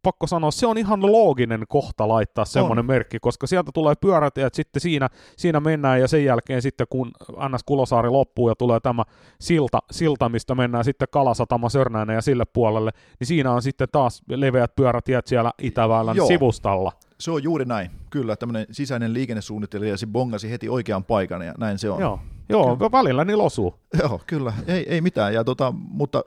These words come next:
Speaker 2: kuten sanoin, niin neljäkymmentä vuotta kun katellaan, niin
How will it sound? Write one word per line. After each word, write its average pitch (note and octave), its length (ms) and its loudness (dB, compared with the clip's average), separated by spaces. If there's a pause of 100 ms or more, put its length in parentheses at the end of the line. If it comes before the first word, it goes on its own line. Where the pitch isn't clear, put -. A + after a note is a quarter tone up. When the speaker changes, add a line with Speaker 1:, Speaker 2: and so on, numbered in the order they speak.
Speaker 2:
kuten D3 220 -2
sanoin, C3+ 340 0
niin A2+ 140 0 (1600)
neljäkymmentä C3 300 -2
vuotta A#2+ 180 0
kun B2+ 160 -2
katellaan, A#2 480 0
niin G#2 220 -6